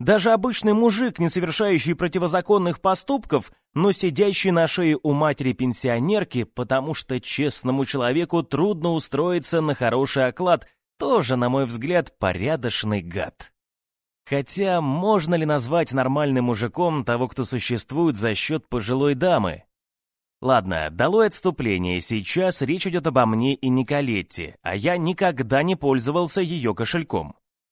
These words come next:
С одной стороны, я не имею наклонности Альфонса, с другой — выпросить у Николеты даже копейку невозможно.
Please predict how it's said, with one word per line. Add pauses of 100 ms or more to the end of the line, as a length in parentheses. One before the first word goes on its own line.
(380)
С
одной
стороны,
я
не
имею
наклонности
Альфонса, (100)
с
другой — (800)
выпросить
у
Николеты
даже
копейку
невозможно.